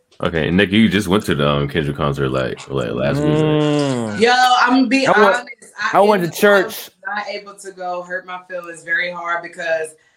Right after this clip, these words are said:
Speaker 3: I am a fan of music and a fan of concerts. Like, that's my hobby. Like, is going to concerts. That's, like, to me, the best therapy in the world. Very
Speaker 1: Mm.
Speaker 3: disappointed that I couldn't go.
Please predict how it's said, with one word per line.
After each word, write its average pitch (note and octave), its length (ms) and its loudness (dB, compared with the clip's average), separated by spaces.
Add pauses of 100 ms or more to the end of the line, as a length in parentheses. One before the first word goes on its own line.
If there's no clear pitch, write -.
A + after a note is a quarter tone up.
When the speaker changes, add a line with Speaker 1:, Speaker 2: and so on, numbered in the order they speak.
(140)
Speaker 3:
I F#3+ 180 0
am G3 160 -10
a E3 180 -12
fan F#3 240 -8
of F3+ 100 -10
music E3 520 -6
and E3 120 -8
a D#3 100 -10
fan E3 200 -6
of D#3 120 -8
concerts. D#3 520 -6
Like, D#3 160 -2
that's E3+ 240 -2
my F3+ 140 -2
hobby. E3 680 -4
Like, D3 420 -14 (420)
is F3 180 -6
going E3+ 240 -4
to E3 60 -6
concerts. D#3 580 -4
That's, F3 240 -2
like, F3 260 0
to F3 80 -10
me, F3 160 -6
the D#3+ 80 -6
best D#3+ 340 -4
therapy D#3+ 360 -6
in D3+ 60 -20
the D3 80 -20
world. D3 320 -16 (440)
Very G#3 420 0
Speaker 1:
Mm. E3 60 -2
Speaker 3:
disappointed C#3+ 600 -2
that - 180 -4
I - 20 -14
couldn't - 260 -16
go. - 300 -16